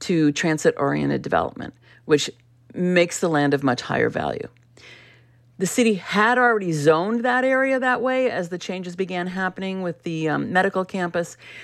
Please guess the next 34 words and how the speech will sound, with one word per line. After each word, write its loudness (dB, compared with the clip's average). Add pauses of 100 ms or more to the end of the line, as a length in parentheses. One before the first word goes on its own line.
(260)
but 4 (100)
the 2
mobile 4
home 2
park 2
was -2
grandfathered 0
out. -6 (1000)
So -4
Sean 2
Lustigman 0
went 0
to -6
the 2
city, -2
he -6
posted 2
the -2 (340)
two 0
signs 0
that -2
he 0
was -4
required 0
to -6
post, 0 (340)
and -4
he -2
put -2
them -2 (340)
in 0 (300)
hidden -2
places -2 (200)
and 2